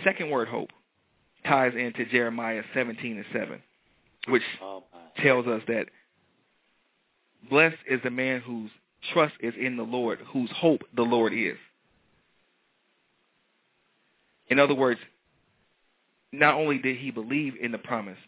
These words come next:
Speaker 1: that the promise wouldn't fail, he knew it.
Speaker 2: Yes.
Speaker 1: He knew that the promise wouldn't fail because God is not a man that he can lie. What you have come in contact with night, tonight, people, is people who honestly believe the promise of God.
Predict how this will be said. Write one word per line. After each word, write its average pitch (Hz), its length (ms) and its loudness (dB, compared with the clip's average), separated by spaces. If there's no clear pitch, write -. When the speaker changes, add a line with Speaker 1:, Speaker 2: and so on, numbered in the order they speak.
Speaker 1:
that 113 100 -2
the 107 60 -6
promise 120 340 0
wouldn't 117 240 -6
fail, 107 300 -2
he 139 180 -2
knew 123 240 -2
it. - 80 -10
Speaker 2:
Yes. - 180 -18
Speaker 1:
He 143 140 6
knew 139 180 2
that 107 100 2
the 98 60 -6
promise 123 360 -4
wouldn't 123 220 4
fail 123 120 4
because 110 300 0
God 123 220 6
is 123 80 -4
not 117 160 -2
a 113 40 -6
man 110 200 -4
that 104 60 -6
he 110 40 -10
can 110 160 -6
lie. 107 200 -4
What 120 220 4
you 151 100 6
have 139 140 4
come 135 180 0
in 123 100 0
contact 123 360 0
with 110 120 -2
night, 110 200 -2
tonight, 113 260 0
people, 107 260 0
is 101 100 2
people 139 300 0
who 113 220 -2
honestly 143 380 4
believe 120 480 0
the 113 80 2
promise 113 400 4
of 107 80 -4
God. 117 260 4